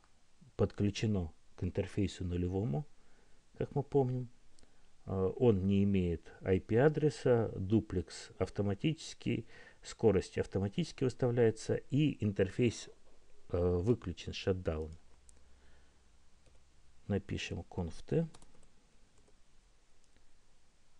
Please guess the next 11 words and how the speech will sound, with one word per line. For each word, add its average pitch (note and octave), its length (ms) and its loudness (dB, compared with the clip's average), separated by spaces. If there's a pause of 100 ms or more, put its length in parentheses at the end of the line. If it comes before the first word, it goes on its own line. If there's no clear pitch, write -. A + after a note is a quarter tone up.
(400)
Интерфейс, A2 840 2 (460)
опять F#2+ 400 2
же, F2+ 80 -4
можно, F2+ 420 -4 (440)
э, F2 300 4
сокращать - 840 0 (500)
F, - 360 6 (500)
Fast G2+ 220 2
Ethernet F#2 540 2 (680)
ноль F#2 400 4 (420)
ноль. C3+ 300 2